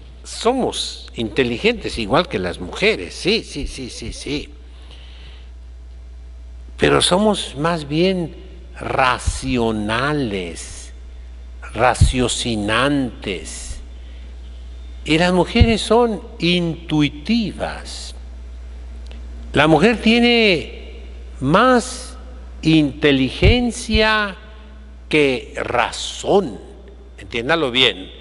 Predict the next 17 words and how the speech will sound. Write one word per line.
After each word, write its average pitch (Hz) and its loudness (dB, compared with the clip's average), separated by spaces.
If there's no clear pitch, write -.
no 107 -2
estoy 135 -2
diciendo 120 -2
que 104 -6
no 113 0
son 120 -2
racionales, 95 -2
<laughs> - -14
no, 135 -2
¿eh? - -8
Pero 165 2
la 190 4
mujer 196 0
penetra 214 4
con 185 2
una 233 2
mirada 202 2